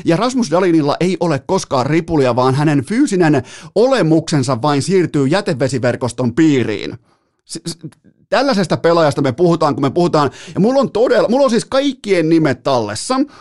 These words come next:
ketkä on Suomen asiantuntijoista nimenomaan Seemorella todennut, että Rasmus Dalin on yksi kisojen tähtipelaajista. Ei ole. Ei mitään tekemistä urheilun kanssa. Ei minkään näköistä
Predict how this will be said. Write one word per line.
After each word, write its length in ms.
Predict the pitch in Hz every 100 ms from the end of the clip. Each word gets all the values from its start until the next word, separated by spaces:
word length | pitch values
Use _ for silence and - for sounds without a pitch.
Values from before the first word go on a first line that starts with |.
| - -
ketkä 320 | 190 214 -
on 120 | 175 160
Suomen 320 | 196 175 160
asiantuntijoista 960 | 170 165 147 127 147 123 139 127 127
nimenomaan 460 | 123 120 170 208 185
Seemorella 640 | 185 170 160 147 139 139 120 - - -
todennut, 520 | 170 160 143 135 113 -
että 200 | 139 -
Rasmus 400 | 143 156 151 117
Dalin 260 | 147 135
on 160 | 127 127
yksi 160 | 131 -
kisojen 380 | 151 147 120
tähtipelaajista. 920 | 120 147 - 127 131 117 107 98 - -
Ei 180 | 185 165
ole. 260 | 151 127 92 - _ 170
Ei 200 | 165 170
mitään 500 | 208 220 202 170 160
tekemistä 480 | 160 151 135 -
urheilun 500 | 143 143 127 117 117
kanssa. 380 | 110 120 107 104 - - -
Ei 200 | 160 160
minkään 800 | 185 254 254 247 220 208 170 151
näköistä 760 | 151 156 139 107 95 - 170